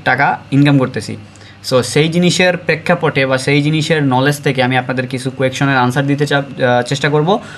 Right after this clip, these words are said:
অথবা সেই জিনিসের আপনার যে কিউরিগুলো আছে, ওই কিউরিজগুলো আমি আপনাদেরকে সলভ করার ট্রাই করব।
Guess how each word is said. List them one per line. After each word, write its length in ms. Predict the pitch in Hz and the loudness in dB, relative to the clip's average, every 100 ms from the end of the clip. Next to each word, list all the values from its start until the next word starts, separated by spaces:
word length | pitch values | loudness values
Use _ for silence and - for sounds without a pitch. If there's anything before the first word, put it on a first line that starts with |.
| - | -10
অথবা 240 | 117 131 131 | 0 2 4
সেই 180 | 139 | 2
জিনিসের 360 | 139 143 143 190 - - - - - - - - - - - - - | 4 4 4 0 -2 -12 -20 -20 -20 -20 -20 -20 -20 -20 -20 -20 -8
আপনার 220 | - 151 | -4 -2
যে 80 | 143 | 0
কিউরিগুলো 500 | 147 170 175 156 147 | 0 2 2 2 2
আছে, 200 | - - | 2 0
ওই 100 | 143 | 0
কিউরিজগুলো 460 | 139 143 139 139 139 | 2 2 2 2 2
আমি 160 | 127 | 2
আপনাদেরকে 420 | 131 127 135 131 - | 0 0 -2 0 -2
সলভ 220 | 147 131 | -2 -2
করার 140 | 135 131 | 0 2
ট্রাই 160 | 127 | 2
করব। 260 | 113 107 101 | -2 -6 -10